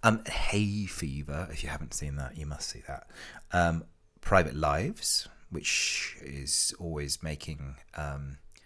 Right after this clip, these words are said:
a resurgence somewhere in the world. Go and see it if you get a chance, if it's near you. And then my favourite is probably Design for Living. Um, and that was, uh, thirties, nineteen thirties,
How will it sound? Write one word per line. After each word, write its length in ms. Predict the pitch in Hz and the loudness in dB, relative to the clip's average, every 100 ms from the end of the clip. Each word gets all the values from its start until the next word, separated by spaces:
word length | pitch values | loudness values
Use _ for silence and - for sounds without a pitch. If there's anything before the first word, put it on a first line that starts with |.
| - - - - | -20 -20 -12 -2
a 40 | |
resurgence 540 | 80 - 82 - 69 | 4 6 4 2 6
somewhere 280 | - 90 65 | 6 6 0
in 80 | 69 | -2
the 80 | 65 | -2
world. 300 | 67 90 - | -2 -2 -4
Go 100 | 78 | -4
and 120 | 71 | 0
see 160 | - 78 | 2 2
it 60 | |
if 180 | 71 - | -4 -8
you 160 | 80 76 - | -8 -8 -10
get 140 | 80 76 | -8 -4
a 40 | |
chance, 440 | - 85 104 135 | -2 -2 -2 -6
if 60 | 78 | -8
it's 140 | - | -4
near 140 | 92 85 | -2 -2
you. 140 | 101 - - - - - - - | -4 -6 -12 -14 -14 -14 -8 0
And 100 | 117 | 4
then 100 | 117 | 4
my 100 | 117 | 2
favourite 380 | - 170 156 | 2 0 0
is 80 | - | -4
probably 960 | - - - 233 226 - 78 71 73 71 - | -4 -6 -4 -2 -2 -2 -2 -2 -2 -4 -4
Design 520 | 82 - 92 101 98 | 2 4 4 2 0
for 180 | - 95 | -2 0
Living. 540 | 92 87 69 65 65 - - - - - - - - - | 2 2 0 -4 -6 -8 -12 -12 -12 -12 -12 -14 -12 0
Um, 340 | 82 82 85 | 6 6 6
and 120 | 80 | 4
that 120 | 101 - | 2 4
was, 420 | 87 87 - - | 4 8 8 8
uh, 280 | - 80 76 | 4 2 4
thirties, 600 | - 104 98 - 71 - | 4 6 6 6 2 0
nineteen 720 | 92 85 90 87 87 87 87 | 0 0 0 0 0 0 -2
thirties, 600 | 82 87 76 69 67 69 | 0 2 2 0 -2 -4